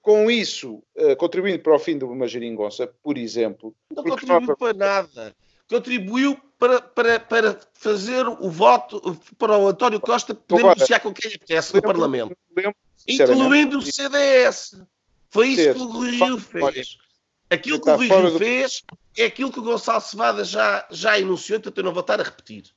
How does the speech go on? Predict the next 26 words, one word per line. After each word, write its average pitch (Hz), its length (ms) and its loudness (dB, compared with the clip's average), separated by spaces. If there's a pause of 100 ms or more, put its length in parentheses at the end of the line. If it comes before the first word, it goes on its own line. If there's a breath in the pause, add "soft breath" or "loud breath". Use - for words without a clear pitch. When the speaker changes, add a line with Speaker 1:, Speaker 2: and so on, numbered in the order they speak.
(280)
Speaker 1:
Eu 294 120 -10
não 320 60 -2
Speaker 2:
Mas, - 120 -2
Speaker 1:
sei 302 100 -2
se 339 120 -4
foi 285 140 0
o 233 40 0
Speaker 2:
entendeu? 175 220 -2
Speaker 1:
Rui - 40 -14
Rio. 247 200 -8
O - 320 -20
que 269 100 0
é - 20 -4
que 262 80 -4
não 247 80 0
foi 247 160 -2
para 233 100 2
a 208 180 0
Speaker 2:
Olha, 247 180 6
Speaker 1:
Coelho? 190 220 -4 (120)
Speaker 2:
eh, 220 160 -8 (100)
eh, 196 120 -6
estamos 226 440 -4
é 214 160 -2
sem - 420 -6
tempo. 143 440 -8